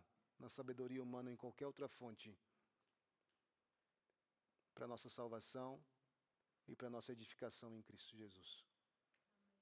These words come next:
Somente sobre essa pedra angular que nós podemos ser salvos, sustentados e edificados. E Paulo vai dizer pra eles: ó, "Para,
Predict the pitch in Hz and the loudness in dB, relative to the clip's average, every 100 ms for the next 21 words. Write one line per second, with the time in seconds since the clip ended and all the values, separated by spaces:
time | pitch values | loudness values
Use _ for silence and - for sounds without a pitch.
0 | _ _ _ _ _ _ _ _ _ - | _ _ _ _ _ _ _ _ _ -8
1 | - 127 135 160 - - 147 - 135 - | 0 2 4 2 2 4 6 6 4 6
2 | 139 135 143 131 127 135 123 117 120 - | 6 8 4 6 8 10 8 4 -2 -2
3 | 120 120 120 113 - 120 113 98 - - | -2 0 0 0 2 2 2 0 -10 -20
4 | _ - - 120 113 131 196 - - - | _ -8 2 8 8 8 2 -8 -8 -12
5 | _ _ _ _ - 131 - 120 - 113 | _ _ _ _ -2 0 0 -2 6 8
6 | 117 139 - - _ _ _ _ _ _ | 8 4 -2 -4 _ _ _ _ _ _
7 | _ _ _ _ _ 151 135 123 117 - | _ _ _ _ _ -4 2 2 2 -8
8 | - 113 - - - - _ _ _ _ | 0 0 0 -4 -10 -10 _ _ _ _
9 | _ _ _ _ _ _ _ _ _ _ | _ _ _ _ _ _ _ _ _ _
10 | _ _ - _ _ _ - 117 117 117 | _ _ -20 _ _ _ -4 2 6 6
11 | 113 101 - 131 139 143 127 123 117 107 | 6 2 6 12 12 12 8 6 2 12
12 | 151 135 - 120 151 143 123 135 117 - | 12 12 12 10 10 10 10 12 12 8
13 | 127 | 6